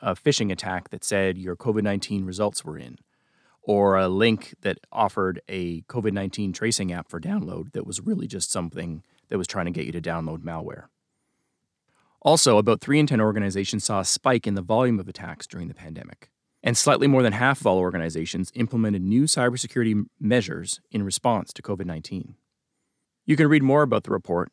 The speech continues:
at cira dot C A slash cybersecurity dash report dash twenty twenty. cira also released another report recently, Unconnected,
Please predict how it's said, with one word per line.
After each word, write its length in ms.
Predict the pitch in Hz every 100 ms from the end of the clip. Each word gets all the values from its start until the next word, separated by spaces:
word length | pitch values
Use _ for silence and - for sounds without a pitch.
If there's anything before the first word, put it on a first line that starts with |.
| _
at 120 | - -
cira 340 | - 131 131
dot 240 | 120 110
C 240 | - 127 117
A 260 | 92 87 - _ _
slash 680 | - - 123 104 90 - - _ _ _ _ -
cybersecurity 840 | 135 127 - 120 131 131 139 160 - _ _
dash 340 | 113 98 92 -
report 500 | - 113 - - - _ _ _
dash 240 | - 92 -
twenty 280 | - 110 104
twenty. 360 | - - 110 - _ _ _ _ _ _ _ _ _ _ _
cira 300 | - 165 151
also 240 | 151 -
released 360 | 143 117 110 -
another 220 | 107 143
report 320 | 117 - 85
recently, 520 | 73 73 - 78 104 - _ _ _ _ _
Unconnected, 760 | - 151 151 135 107 - - -